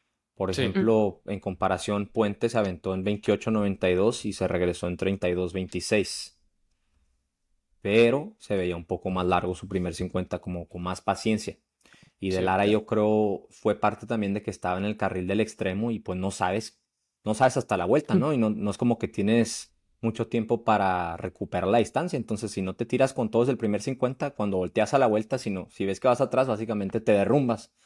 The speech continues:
Speaker 1: Y yo creo que eso hizo, se aventó con todo, tocó en primero en el primer cincuenta, se dio la vuelta, los vio, y a lo mejor le dio un poco de confianza, pero pues ya estaba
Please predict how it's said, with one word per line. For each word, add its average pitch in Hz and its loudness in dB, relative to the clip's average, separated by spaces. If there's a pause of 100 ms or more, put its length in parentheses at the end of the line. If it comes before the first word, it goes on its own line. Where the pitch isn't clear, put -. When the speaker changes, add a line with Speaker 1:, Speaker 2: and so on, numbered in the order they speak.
(440)
Speaker 1:
Y 98 -4
yo 95 -2
creo - -8
que 104 2
eso 107 0
hizo, 143 4
se 131 0
aventó 98 -2
con 127 -2
todo, 139 6
tocó 120 -2
en 101 -4
primero 120 2
en 131 2
el 135 -4
primer 110 0
cincuenta, 131 -2
se 107 -4
dio 98 0
la 120 6
vuelta, 127 4
los 117 2
vio, 110 2 (380)
y 101 -2
a 98 2
lo 101 -2
mejor 107 0
le 107 2
dio 107 2
un 107 -4
poco 110 4
de 95 -4
confianza, 107 -4
pero 101 -4
pues 87 -8
ya 95 0
estaba 101 2